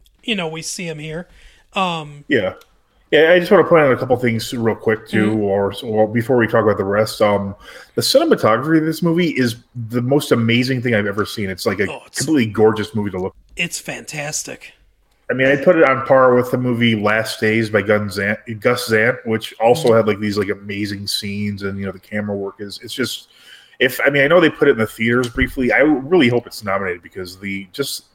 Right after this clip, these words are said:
Speaker 2: just looking at the movie, you could just look at it with the sound off, and it's, it's just a gorgeous movie to look at.
Speaker 1: It is. And, you know, um, obviously it's aided a little bit by, um, you know, the scenery that they have to shoot with, these, like, epic and,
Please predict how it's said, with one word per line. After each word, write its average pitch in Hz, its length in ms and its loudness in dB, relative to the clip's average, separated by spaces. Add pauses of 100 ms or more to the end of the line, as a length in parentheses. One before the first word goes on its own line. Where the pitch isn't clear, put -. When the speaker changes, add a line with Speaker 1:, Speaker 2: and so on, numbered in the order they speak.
(100)
Speaker 2:
just - 180 -4
looking 117 280 0
at 98 100 -4
the 98 60 -2
movie, 98 240 -8
you 101 80 -8
could 107 100 -10
just - 140 -14
look 107 240 -4
at 107 100 2
it 95 60 0
with - 80 -12
the 92 80 -14
sound 95 320 -6
off, 90 220 -6
and 95 80 -18
it's, - 300 -14 (300)
it's 117 100 -4
just 123 140 -8
a 110 60 -2
gorgeous 104 500 2
movie 95 180 -12
to 85 80 -8
look 87 180 -10
at. - 60 -12 (280)
Speaker 1:
It 175 160 -2
is. 151 240 -2
And, 180 260 -2
you 190 140 -2
know, 175 320 0
um, 170 440 -2
obviously 185 640 -2
it's - 240 -8
aided 170 520 -4
a 170 80 -4
little 170 240 -2
bit 156 420 -6
by, 139 380 -6 (120)
um, 135 520 -8 (400)
you 185 100 -6
know, 139 340 -6
the 143 260 -8
scenery 170 500 -2
that 147 140 -10
they 160 100 -2
have 143 240 -6
to 143 80 -14
shoot 165 320 -6
with, 147 320 -10
these, 143 500 -8 (160)
like, 147 460 -10
epic 160 500 -6
and, 139 420 -8